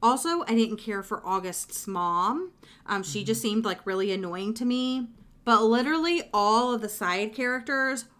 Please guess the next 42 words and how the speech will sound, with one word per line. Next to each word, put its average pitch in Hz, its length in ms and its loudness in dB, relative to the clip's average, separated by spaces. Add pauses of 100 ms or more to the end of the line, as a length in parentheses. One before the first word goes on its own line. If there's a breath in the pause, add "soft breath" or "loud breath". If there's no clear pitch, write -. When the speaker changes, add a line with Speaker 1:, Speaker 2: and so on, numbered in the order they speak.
Speaker 1:
were 208 160 -2
my 190 180 -2
favorite. 160 500 -6
So, 190 140 -4
like, 165 240 -6
Nico, 220 540 -2
Mila, 190 580 2
Wes, 180 500 0
all 202 140 -2
the 214 80 0
drag 202 400 0
queens, 170 380 -10
the 185 100 -12
people 220 320 -6
she 226 160 -8
worked 196 300 -6
with 196 200 -6 (400 loud breath)
at 185 240 -2
Billy's 190 320 -4
Pancake 202 440 -12
House. - 320 -8
I 190 180 -2
loved 180 580 -4 (120)
all 156 180 -10
of - 120 -14
them. - 460 -14
Speaker 2:
I - 220 -2
don't 277 260 -4
feel 175 200 0
like 151 220 2
I 147 340 2
even 156 340 -6
know 127 160 -6
the 143 100 -4
people, 160 520 -2
like, 143 180 0
on 135 120 -2
a 123 40 -4
personal 139 500 -6
level 147 440 -4
or 139 100 -4
individualized. 151 1000 -4